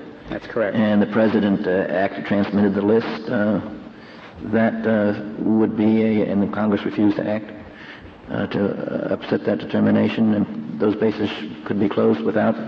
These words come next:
Speaker 2: interference from the courts?
Speaker 1: That's correct, Justice Kennedy. This is, after all, a,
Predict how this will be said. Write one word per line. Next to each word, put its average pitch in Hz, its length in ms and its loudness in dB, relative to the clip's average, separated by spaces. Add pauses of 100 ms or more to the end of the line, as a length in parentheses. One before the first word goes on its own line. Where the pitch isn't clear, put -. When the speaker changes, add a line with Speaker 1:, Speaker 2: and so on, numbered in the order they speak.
(140)
Speaker 2:
interference 113 400 2
from - 80 -4
the 202 80 -2
courts? - 240 -6 (400)
Speaker 1:
That's - 200 0
correct, 117 460 0
Justice - 300 -6
Kennedy. 107 320 -4 (380)
This 151 180 2
is, 120 140 2
after 120 340 0
all, 120 320 6
a, 101 180 0